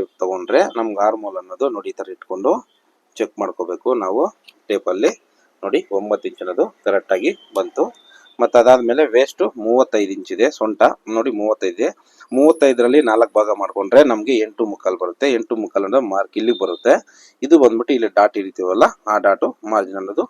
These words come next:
ಇಲ್ಲಿ ಹಾಕಿದ್ದೀನಿ. ಅದೇ ರೀತಿ ಚೆಸ್ಟ್ ಬಂದ್ಬಿಟ್ಟು ಫಾರ್ಟಿ ಇದೆ, ಅಂದ್ರೆ ನಲವತ್ತು ಇಂಚ್ ಬರುತ್ತೆ ಎದೆ ಸುತ್ತಳತೆ. ಅದರಲ್ಲಿ divided by ನಾಲ್ಕು ಮಾಡ್ಕೊಂಡು ನಮ್ಗೆ ಬರೋದು ಹತ್ತು ಇಂಚ್ ಬರುತ್ತೆ,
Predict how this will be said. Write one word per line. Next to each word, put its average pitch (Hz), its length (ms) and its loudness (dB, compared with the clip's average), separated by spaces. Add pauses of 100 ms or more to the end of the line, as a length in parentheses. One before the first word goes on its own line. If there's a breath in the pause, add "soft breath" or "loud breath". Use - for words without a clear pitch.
(140)
ಇಲ್ಲಿ 95 160 -4
ಹಾಕಿದ್ದೀನಿ. 90 420 -4 (580 soft breath)
ಅದೇ 131 220 2
ರೀತಿ 120 300 -6
ಚೆಸ್ಟ್ 127 200 0 (100)
ಬಂದ್ಬಿಟ್ಟು 107 380 0 (720)
ಫಾರ್ಟಿ 123 380 4
ಇದೆ, 120 120 2 (160)
ಅಂದ್ರೆ 135 180 2 (100)
ನಲವತ್ತು 110 340 2
ಇಂಚ್ 101 180 -12
ಬರುತ್ತೆ 95 240 -4 (120)
ಎದೆ 110 120 2 (120)
ಸುತ್ತಳತೆ. 92 440 -2 (420 soft breath)
ಅದರಲ್ಲಿ 151 380 8
divided 120 340 4
by 107 80 2 (100)
ನಾಲ್ಕು 110 320 2
ಮಾಡ್ಕೊಂಡು 92 280 -4 (200)
ನಮ್ಗೆ 101 200 -8
ಬರೋದು 95 320 4 (220)
ಹತ್ತು - 220 -2
ಇಂಚ್ 110 180 -4
ಬರುತ್ತೆ, 92 240 -2